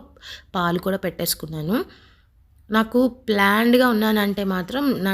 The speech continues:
డిన్నర్ రొటీన్ చాలా ఫాస్ట్‌గా అయిపోయి నైట్ పడుకునేడానికి ఎర్లీగా క్లీనింగ్స్ అన్నీ అయిపోతాయి. నైన్ to టెన్ నాకంటూ some time దొరుకుతుంది రిలాక్స్ అవ్వడానికి అన్నట్లు.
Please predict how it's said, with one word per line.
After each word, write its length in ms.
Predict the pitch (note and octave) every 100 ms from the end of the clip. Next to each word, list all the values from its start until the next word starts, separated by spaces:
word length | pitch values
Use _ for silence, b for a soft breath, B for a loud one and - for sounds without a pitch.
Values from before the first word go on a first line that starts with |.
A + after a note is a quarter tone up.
| F3+ D#3+ - _ E3
డిన్నర్ 440 | D#3+ F#3+ G3+ G3+
రొటీన్ 360 | G3 G3 G3+ A#3 C4+
చాలా 220 | G#3+ F#3
ఫాస్ట్‌గా 540 | F#3 E3+ F#3 - -
అయిపోయి 480 | F#3+ E3+ F3 E3+ A3 G4 B B B F#3+
నైట్ 300 | F#3 G3 G3+
పడుకునేడానికి 880 | F#3+ F3 - F#3+ G3 F#3+ F3 F#3+ E4 - -
ఎర్లీగా 420 | F3+ F3+ F#3+ F#3+
క్లీనింగ్స్ 540 | G#3 G3 F3+ F3+ F#3+ F#3
అన్నీ 220 | F3+ F#3
అయిపోతాయి. 600 | F3+ D#3+ F3+ F3 D#3+ E3+ A#3
నైన్ 280 | G#3 G3 F#3+
to 100 | G#3
టెన్ 240 | G3 G#3+ A3+
నాకంటూ 560 | F#3+ G#3 G#3 G#3 G#3 F#4+ B B B
some 220 | - A3
time 240 | A3 G#3 A3+
దొరుకుతుంది 600 | F3+ F3+ F#3+ G3 F3+ G3 C4
రిలాక్స్ 460 | G3+ F#3 F3+ -
అవ్వడానికి 520 | E3+ D#3 D#3 D3+ D3+ E3
అన్నట్లు. 460 | D#3 D3 C#3 D3+